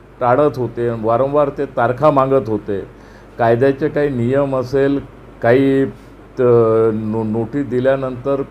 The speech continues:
त्यांनी हजर व्हायला पाहिजे नव्हतं, परंतु त्या नोटीसची बी त्यांनी वारंवार अवहेलना केली आहे. आणि त्याच्यामुळे ईडीने जी काही चौकशी त्यांच्या विरुद्ध केली, त्यांनी अगर सत्य, त्यांनी ईडीच्या समोर जे काही असेल ते सत्य सांगितलं पाहिजे.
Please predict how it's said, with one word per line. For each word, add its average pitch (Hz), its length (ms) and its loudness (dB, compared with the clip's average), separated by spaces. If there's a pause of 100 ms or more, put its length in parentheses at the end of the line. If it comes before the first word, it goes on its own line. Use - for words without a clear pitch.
(280)
त्यांनी 139 420 -4 (300)
हजर 127 400 4
व्हायला 131 260 4
पाहिजे 110 300 -2
नव्हतं, 101 280 -8 (460)
परंतु 131 400 -4
त्या 147 180 0
नोटीसची 131 760 -4
बी 151 160 0
त्यांनी 147 300 -2
वारंवार 127 480 2
अवहेलना 110 480 2
केली 90 360 -6
आहे. 71 200 -14 (420)
आणि 156 180 -6
त्याच्यामुळे 156 680 2
ईडीने 151 480 0
जी 143 180 -2
काही 151 220 -2
चौकशी 135 520 -4
त्यांच्या 127 400 -4
विरुद्ध 123 420 -2
केली, 143 340 -2
त्यांनी 147 420 -4
अगर 151 260 0
सत्य, 156 580 0 (380)
त्यांनी 151 420 0
ईडीच्या 156 480 -2
समोर 156 360 -4
जे 143 180 -6
काही 156 220 -2
असेल 151 320 -4
ते 165 60 -8
सत्य 170 340 -6
सांगितलं 156 480 -2
पाहिजे. 113 320 -2